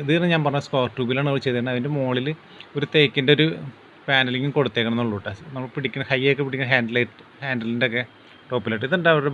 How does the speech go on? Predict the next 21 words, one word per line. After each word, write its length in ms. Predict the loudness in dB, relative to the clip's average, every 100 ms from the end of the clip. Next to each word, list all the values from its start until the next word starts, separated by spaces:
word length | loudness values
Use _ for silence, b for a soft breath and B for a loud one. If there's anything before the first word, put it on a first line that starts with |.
| 4
ബാൽക്കണി 420 | 4 0 -4 -2
വരുന്നത്. 240 | -2 -2 -2
മുകളിലത്തെ 420 | -2 -2 -4 -8 -10 -14 B B B B -4
ഒരു 80 | 0 4
ഹാളായിട്ട് 500 | 4 6 6 4 2 -6
ചെറിയൊരു 280 | -2 0 2
ഹാള് 280 | 4 6 4 4 2
പാർട്ടീഷൻ 300 | 0 0 -2
എന്നൊക്കെ 180 | 0 2
പറയാം, 220 | 4 4 2
അതിൽ 140 | 2 2
വരുന്നത്. 260 | 0 -2 -8 -14 B B 4
മുകളിൽ 260 | 6 8 8 4
ഒറ്റ 140 | 2 4
ബെഡ്റൂമാണ് 460 | 4 4 2 2 2
ട്ടോ 80 | 0
വരുന്നത്. 200 | 0 0
അങ്ങനെ 160 | 0 0 2
മൂന്ന് 220 | 2 6
ബെഡ്റൂമുള്ളൊരു 600 | 4 6 2 4 4 4 4
വീടാണിത്. 500 | 6 6 2 0